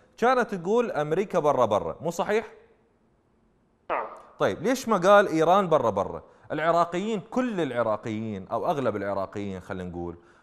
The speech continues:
Speaker 1: دا يقولون احنا ما نريد
Speaker 2: مم.
Speaker 1: ايران، ما نريد التدخلات الايرانيه، ما نريد النفوذ الايراني.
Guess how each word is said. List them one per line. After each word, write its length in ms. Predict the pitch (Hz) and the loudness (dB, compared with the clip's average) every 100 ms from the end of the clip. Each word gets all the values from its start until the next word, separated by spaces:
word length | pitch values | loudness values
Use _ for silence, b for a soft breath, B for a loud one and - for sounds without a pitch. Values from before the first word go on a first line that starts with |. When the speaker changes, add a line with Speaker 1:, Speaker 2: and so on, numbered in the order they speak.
| b | b
Speaker 1:
دا 120 | 110 | -6
يقولون 400 | 143 151 160 196 | -4 -2 -2 -2
احنا 260 | 190 - 127 | -4 -6 -4
ما 100 | 147 | -4
نريد 280 | 160 160 - | -2 -4 -6
Speaker 2:
مم. 60 | |
Speaker 1:
ايران، 460 | 110 110 120 101 82 107 | -2 2 4 2 -6 -8
ما 120 | 160 | -6
نريد 200 | 143 110 | -4 -4
التدخلات 680 | 107 104 101 - 104 98 107 | -8 -8 -8 -6 -4 -4 -6
الايرانيه، 880 | 80 98 95 92 92 90 87 85 - _ | -8 -6 -6 -6 -8 -8 -8 -10 -14 _
ما 120 | 143 156 | -4 -2
نريد 200 | 139 113 | -2 -4
النفوذ 400 | 107 98 120 107 | -8 -8 -8 -8
الايراني. 680 | 85 107 104 101 98 98 | -6 -4 -4 -4 -6 -10